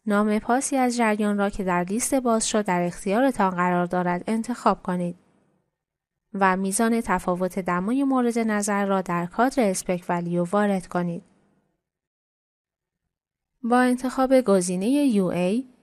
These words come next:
می توانید حاصل ضرب ضریب انتقال حرارت کل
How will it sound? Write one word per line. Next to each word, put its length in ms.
می 120
توانید 500
حاصل 440
ضرب 400
ضریب 400
انتقال 560
حرارت 680
کل 420